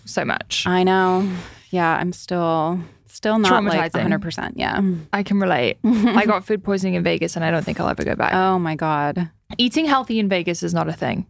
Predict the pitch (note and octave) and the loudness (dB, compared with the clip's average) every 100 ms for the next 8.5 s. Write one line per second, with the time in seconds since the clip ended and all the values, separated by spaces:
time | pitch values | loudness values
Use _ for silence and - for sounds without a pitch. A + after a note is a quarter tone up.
0 | - D#3+ F3 D#3 F#3 G3 G3+ G3+ G#3 G#3+ | -8 -4 0 2 0 2 2 4 4 2
1 | G#3+ G3+ F3+ D#3+ C#3+ C3+ - F3+ F3+ F3+ | 2 0 0 -2 -2 -2 -2 -2 2 4
2 | F#3 E3+ A3 A3+ - G3+ F#3+ F#3 F3+ F3 | 2 2 -2 -2 0 0 0 0 0 0
3 | F3 E3+ E3 - F2 - - - _ _ | 0 0 0 0 0 -2 -10 -20 _ _
4 | - A3 A3 G3+ F#3+ F3+ F3+ - - F#3 | -2 2 4 4 4 2 0 -2 -4 0
5 | F3 E3 E3+ G#3 F#3 F4 - E4+ G#3+ G#3 | 2 2 2 0 2 0 2 2 2 2
6 | C4+ - F#3+ F#3+ F#3+ F3+ - E3 D3+ D3+ | 0 0 -4 -2 -2 -2 0 -2 0 -2
7 | - - E3 - - - - - F3 - | -4 -6 -6 -4 -6 -6 -8 -4 -2 -2
8 | D#3+ A#2 E2+ F#2+ | -2 -4 -2 -4